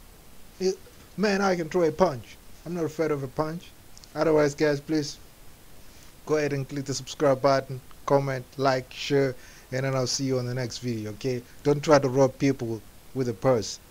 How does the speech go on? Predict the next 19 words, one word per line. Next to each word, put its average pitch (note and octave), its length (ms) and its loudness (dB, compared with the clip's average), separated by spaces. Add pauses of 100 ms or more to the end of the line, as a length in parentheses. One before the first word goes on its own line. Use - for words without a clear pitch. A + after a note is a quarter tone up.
(120)
And A#2+ 180 -2
don't C3+ 160 0
even A#2+ 220 -4
try B2 180 0
to A2+ 100 -4
rob A#2 160 -2
people A#2+ 300 -4
at G#2+ 100 -4
all. G#2 200 -4 (200)
Go C#3 140 6
work. B2 340 2 (600)
Go C#3 320 6 (260)
work. A2+ 320 0
Go C#3 200 0
hustle, B2 420 0
man. G2 240 -10 (360)
Go C#3 120 6
do C3+ 180 -2
something. G#2+ 480 -2